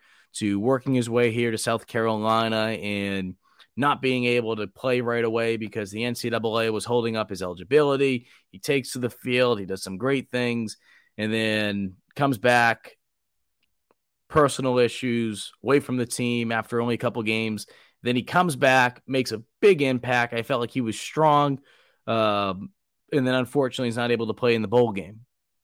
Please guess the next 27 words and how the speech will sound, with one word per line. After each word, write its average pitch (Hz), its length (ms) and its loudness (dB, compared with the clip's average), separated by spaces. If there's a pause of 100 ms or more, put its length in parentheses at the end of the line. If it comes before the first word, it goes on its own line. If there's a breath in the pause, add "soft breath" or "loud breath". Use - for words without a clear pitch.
(1300)
So - 160 2
all 170 240 6
these 202 220 2
things 160 260 -2
happen, 117 720 0
and 143 160 0
yet 139 140 0
he's 139 200 -2
able 139 300 0
to 117 60 -4
go 123 160 2
to 113 60 2
the 98 80 -8
combine. 92 580 -8 (280)
I 131 120 2
think 147 180 -2
it 147 60 0
just - 320 -2
speaks - 640 0
to 113 380 0
kind 120 220 -4
of 101 60 -8
his 113 180 -4
story 110 420 -4
as 87 100 -8
a 80 40 -12
whole, 131 400 -2